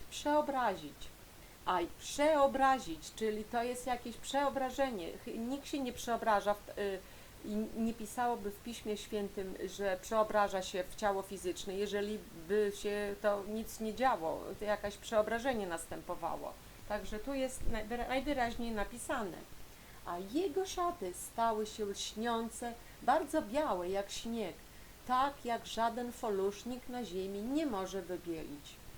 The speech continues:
Teraz zobaczymy o, o tym, o tym, y, o tym, co pisze,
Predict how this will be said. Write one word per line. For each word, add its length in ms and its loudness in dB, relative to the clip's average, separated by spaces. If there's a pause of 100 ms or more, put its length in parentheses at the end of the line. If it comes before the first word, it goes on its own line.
(960)
Teraz 260 4
zobaczymy 580 -2 (100)
o, 520 4 (340)
o 160 0
tym, 320 -4
o 300 2
tym, 180 -4 (200)
y, 320 -4
o 280 4 (640)
tym, 220 0 (320)
co 140 2
pisze, 640 0